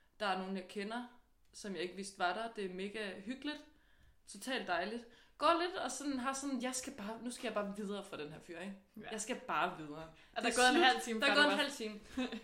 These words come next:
Speaker 1: Jeg var sådan, "Nu, nye horisonter, nye vidder." Jeg spotter så min ven der, som jeg kender, og får lige pludselig sådan en, "Gud, er du egentlig ikke også lidt sød?" Altså sådan, og det er også virkelig den der, når du har fået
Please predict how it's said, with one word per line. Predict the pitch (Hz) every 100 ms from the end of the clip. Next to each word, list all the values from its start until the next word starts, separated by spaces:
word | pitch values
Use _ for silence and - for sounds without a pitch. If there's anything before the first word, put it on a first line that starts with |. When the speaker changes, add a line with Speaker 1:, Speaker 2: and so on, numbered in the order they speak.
| 226 - _ _ 233
Speaker 1:
Jeg | 247
var | 262
sådan, | 277 277
"Nu, | 254 254 294 320 - - -
nye | 302 359
horisonter, | 320 247 247 254 240 240
nye | 240 254
vidder." | 226 220 160 160 - _ _ _ _
Jeg | 254 269
spotter | 302 339 370
så | 311 285
min | 285 202
ven | 196 240
der, | 190 -
som | 185
jeg | 170
kender, | - 196 208 214 - - _ _ _ _ -
og | 233 - - _
får | - - 277 196 220 226
lige | 285
pludselig | 277 262 233
sådan | 254 247
en, | 214 196 _ _
"Gud, | 202 208 208 - -
er | 202 214 226
du | 220
egentlig | 208 220 202 180
ikke | 180 185
også | 165 -
lidt | 175
sød?" | - 170 - - _ _ _ _ _ _ _ - _ _ _ -
Altså | 202 202 190
sådan, | 196 -
og | 190
det | 202
er |
også | 175 185
virkelig | 180 185 170
den | 165
der, | 160 147 - - - _ -
når | 185
du | 170 165 175
har | 180 185
fået | 175 180